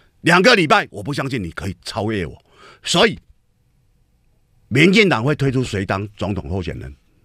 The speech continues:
赖清德。所有人认为说小英用尽手段，一定是小英赢，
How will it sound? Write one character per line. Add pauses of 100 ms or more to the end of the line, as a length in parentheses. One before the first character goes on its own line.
(520)
赖
清
德。 (1080)
所
有
人
认
为
说
小
英
用
尽
手
段，
一
定
是
小
英
赢，